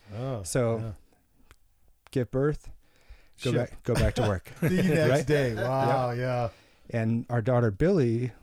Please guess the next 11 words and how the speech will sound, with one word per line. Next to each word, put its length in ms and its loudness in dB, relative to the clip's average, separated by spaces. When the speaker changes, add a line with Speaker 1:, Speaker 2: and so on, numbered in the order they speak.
Speaker 2:
was 180 -6
born, 680 -4
um, 420 -8
eight 340 0
hours 440 -6
after 260 -6
we 100 -4
opened 320 -8
the 40 -8
movie 140 -10
theater. 320 -16